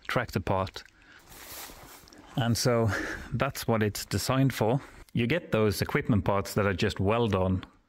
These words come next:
so without the three-point stuff on 'em. And then you'll put this triangle inside of it, but you, as you can see, I've just made my own, I've just made my own kind of adapter, or brackets rather,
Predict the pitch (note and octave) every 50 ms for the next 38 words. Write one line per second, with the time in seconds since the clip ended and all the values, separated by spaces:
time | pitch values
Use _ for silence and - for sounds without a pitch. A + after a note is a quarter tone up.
0 | _ _ - - - - G2+ G2 F#2+ F#2 G2 F#2 F#2 - A2+ A2 G#2 G2+ - -
1 | - - G2+ G2 F#2 F2+ F2+ F2+ F#2 - - - A2 G#2+ G#2+ - G#2+ G2 F#2 F2+
2 | F2 - - - G2 F2 - - G2 F#2+ F#2+ F#2 G2+ - - - - - G2 F#2
3 | G2 F#2+ F#2+ F#2 F#2 F#2 F2+ - - - G2 F#2 - - - G2+ - - - A2+
4 | A2 G2+ G2 - - - - - - A#2 G#2+ G#2 G2+ G2 F#2+ F#2 F#2+ F#2 F#2+ F#2
5 | F#2 F#2 F2+ - - G#2 G#2 F#2+ F#2+ F#2+ F#2+ F#2 - - G2+ F2+ F#2+ A2 G#2 -
6 | G2+ F#2+ - - G2 F2+ G2 F2 - - A2 G#2 G2+ F2+ - G#2 F#2+ - - G2
7 | F#2+ G2 G2 F#2 F#2+ F#2 F#2+ F#2 F#2+ F#2+ G2 G2 F#2+ F#2+ - - - - - -
8 | - - - - - - - - _ _ - - - - - - - - - -
9 | - - - - - - G#2 F#2+ - G#2 G2 - G#2+ G2+ G#2+ G2+ G2 G2 F#2+ F#2+
10 | F#2+ G2 G2+ G2+ G2+ G2 F#2+ F2 F2 - - - - G2+ F#2+ F2+ F2 F2+ - -
11 | G2 A2+ A2 G#2+ - - - G#2 F#2+ G2+ G2+ - A2 G#2 F#2 F#2 - A2 A2+ A2
12 | - - - F#2+ - G#2 G2 G2 F#2+ F#2+ F#2+